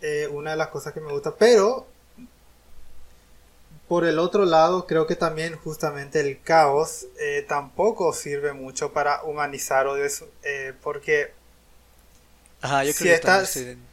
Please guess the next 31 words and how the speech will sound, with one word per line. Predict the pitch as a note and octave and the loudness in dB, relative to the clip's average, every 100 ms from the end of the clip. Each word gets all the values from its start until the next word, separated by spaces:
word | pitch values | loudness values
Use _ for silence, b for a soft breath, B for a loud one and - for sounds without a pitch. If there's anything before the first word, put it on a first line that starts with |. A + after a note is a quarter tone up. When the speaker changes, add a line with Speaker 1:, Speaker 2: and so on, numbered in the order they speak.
| _ | _
Speaker 2:
ujú. | - C3 - _ _ _ | -20 -20 -20 _ _ _
Speaker 1:
porque | E3 E3 F3 E3 - - | -2 2 0 -2 -8 -4
ahora | D#3+ E3 G#3+ | 2 4 4
estamos | B3+ B3+ B3 G#3 | 2 0 -2 -2
viendo | F#3 F#3+ G3+ G3+ - _ _ _ _ - | -4 -4 -6 -8 -16 _ _ _ _ -6
que | F3 E3 D#3+ D#3+ D3+ - - D#3+ | 0 4 4 4 0 -6 -12 -6
el | D3+ | 0
hecho | D#3+ E3 G#3+ | 0 2 0
de | G#3+ | 2
que | G#3 | 2
ahora | F3 F#3+ G3+ - _ _ _ - | 2 2 0 -4 _ _ _ -4
tenemos | D#3+ E3+ F3+ E3+ - - | -2 -2 -4 -6 -14 0
tantos, | D#3+ D#3+ F#3+ - G#3 G#3 - E3+ | 4 4 4 2 2 0 -8 -6
eh, | E3+ D#3 | 0 0
lugares, | D#3 C#3+ C#3 D3 | 2 0 0 0
tantas | D#3+ E3 G3 - | 0 0 -2 0
páginas, | C#3+ C3+ C#3+ C#3+ | -2 -2 -6 -4
tanta | - D#3 F#3 | -2 -2 -4
internet | F#3+ E3 C#3 C#3 | -2 -2 -2 -2
para | D3+ D3 | 0 0
conectarnos | D#3 D3 C#3+ C#3 C#3+ | -2 -4 -4 -2 -4
con | - | -8
literalmente | D3 D3 D3 D3+ E3 D#3+ | -10 -2 -2 -2 -6 -2
cualquier | D3 - E3+ | -4 -2 -2
persona | F3 E3+ - D#3+ | -2 -4 -4 -6
en | E3 | -6
el | D3 | -8
mundo | C#3 C#3+ C#3 C3 C#3 b b b b b - | -10 -16 -14 -14 -14 b b b b b -16
y | D3 | 0
podemos | D3+ D#3 E3 | 0 0 -2
tener | D#3+ D#3+ | 0 0